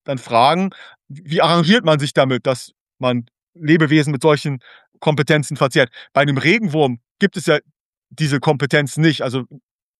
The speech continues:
mir ist nicht bekannt, dass man irgendwie einem Regenwurm große emotionale oder kognitive Kompetenzen zusprechen würde. Also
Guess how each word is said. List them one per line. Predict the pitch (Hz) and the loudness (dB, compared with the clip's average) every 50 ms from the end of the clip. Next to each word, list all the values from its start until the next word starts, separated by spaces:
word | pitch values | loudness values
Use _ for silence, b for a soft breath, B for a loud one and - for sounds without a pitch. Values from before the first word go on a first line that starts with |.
| _ - | _ -14
mir | 139 127 117 | -12 -12 -10
ist | - 160 | -8 -8
nicht | 160 - | -8 -6
bekannt, | - 143 - 165 170 | -6 -4 -2 -2 -2
dass | 160 - | -2 -4
man | 160 151 | -6 -6
irgendwie | 151 143 139 | -6 -4 -6
einem | 147 139 139 | -6 -6 -6
Regenwurm | 120 - - 175 196 156 151 170 151 131 | -6 -4 -2 -2 -2 0 0 -2 -2 -2
große | - 156 180 202 - - - | -2 0 0 0 0 -2 -4
emotionale | - 160 160 143 - 165 151 151 156 165 175 180 175 170 165 - B B B B B B | -4 -4 -4 -4 -4 -4 0 2 2 4 4 4 4 4 2 0 B B B B B B
oder | - 156 151 147 | -2 0 0 0
kognitive | - - 196 - - 180 - - 180 165 143 165 160 139 b b b b b - | 2 0 0 0 -2 -4 -4 -4 -4 -2 0 0 0 0 b b b b b -4
Kompetenzen | - 175 156 170 160 - 196 208 - - 160 | -2 -2 -2 0 0 0 0 0 0 -4 -4
zusprechen | - 240 247 220 - - - 143 127 - 143 113 | -2 -2 -2 -2 -2 -2 -2 -2 -2 -2 -4 -4
würde. | 120 127 123 113 107 - B B B B B | -2 0 0 0 -2 -6 B B B B B
Also | - 156 147 151 170 160 151 143 | -2 0 2 4 4 4 2 0